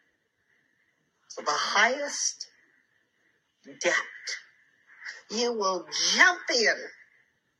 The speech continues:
even though you don't know how to swim, to save another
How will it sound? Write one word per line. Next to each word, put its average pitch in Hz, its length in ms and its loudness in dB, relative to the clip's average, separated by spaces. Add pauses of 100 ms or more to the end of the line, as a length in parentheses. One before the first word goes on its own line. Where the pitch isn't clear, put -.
(1200)
even 135 200 -4
though 175 120 4
you 220 160 6
don't 247 180 4
know 285 120 6
how - 140 6
to 277 100 2
swim, - 460 0 (1800)
to - 120 -8
save 156 320 4
another 147 380 2